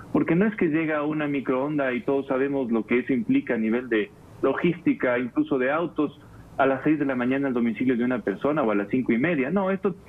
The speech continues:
seguramente se filtró la información y es algo que se tiene que evitar, porque en un futuro,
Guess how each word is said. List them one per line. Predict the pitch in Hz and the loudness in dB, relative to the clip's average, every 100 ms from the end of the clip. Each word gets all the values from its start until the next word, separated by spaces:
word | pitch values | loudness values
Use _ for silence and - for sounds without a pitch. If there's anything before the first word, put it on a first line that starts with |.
| - - - - - - | -20 -20 -20 -20 -8 2
seguramente | 180 180 208 196 190 185 | 4 4 2 0 -2 -2
se | 165 - | -2 -2
filtró | 185 226 160 | -2 0 0
la | |
información | 147 131 127 120 156 151 | 0 0 -2 0 2 2
y | |
es | 131 | 2
algo | 139 139 | 0 -2
que | - | -2
se | 110 | -4
tiene | 127 135 | 0 0
que | 120 135 165 | 2 0 2
evitar, | 170 160 156 - 160 - | 0 0 -2 0 -2 -2
porque | - 143 | -6 -2
en | 156 | 0
un | 185 | 0
futuro, | 180 165 202 123 | -2 0 0 0